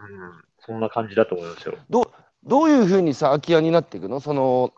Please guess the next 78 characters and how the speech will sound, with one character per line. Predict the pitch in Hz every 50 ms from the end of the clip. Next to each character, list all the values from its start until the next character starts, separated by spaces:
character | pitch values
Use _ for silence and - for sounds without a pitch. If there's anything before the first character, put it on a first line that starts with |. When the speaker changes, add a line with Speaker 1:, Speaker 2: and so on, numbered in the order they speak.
| _ -
Speaker 2:
親 | - 202 233
が | 254 240 208
住 | 156 - 208 208
ん | 202
で | 185
た | - 147 123
け | 123 139
ど | 131 135
子 | 117 - 165
供 | 160 170 170 170 170
が | 175 190 185 151 131 110 113
仙 | - 175 170 170 160
台 | 147 131 135
出 | 120 131
ち | - 110
ゃ |
っ | 92
て、 | - 139 113 98 87 67 - _ _ _ _ _ _ _ _ _ -
も | 170 180 185 165
う | 123
帰 | - 170 185 190
る | 160 151
予 | 147 131
定 | 127 139 143 143 135
な | 147 151
い | 143 -
か | 113 110
ら、 | 127 135 127 107 87 80
Speaker 1:
う | 80
ん。 | 82
Speaker 2:
じ | 131 147
ゃ |
あ | 139
そ | - - 127
こ | - 131 135 123 131 117
を | - - _ _
Speaker 1:
う | - 101
ん。 | - _ _ -
Speaker 2:
空 | - 131 127
き | 131 143
家 | 143
バ | 120 151 147
ン | 147 131
ク | - -
と | 113
し | 104 -
て | 104
登 | 90 120 123 123 117
録 | 107 98
す | - 143
る | 135 131
み | 113 107
た | 117 104
い |
な | 92 -
感 | - 101 101
じ | 95 98
な | 95
の？ | - - _ _ _ _ _ _ _ _ _ _ _ _ _ _ _ _ _ _ _ _
Speaker 1:
そ | - - 175 190 190
う | 190
い | 185 190
う |
人 | 185 - - 151
も | 143
多 | 147 139
い |
で | 131 120 -
す | - -
し、 | - 156 143 117
例 | 131 120 - 160 151
え | 135
ば、 | 117 117 107 101 92 87 - _ _ _ _ _ _ _ _ -
Speaker 2:
う | 131
ん、 | 120 104
Speaker 1:
あ | 104 104
の、 | 101 101 98 98 98
Speaker 2:
う | 95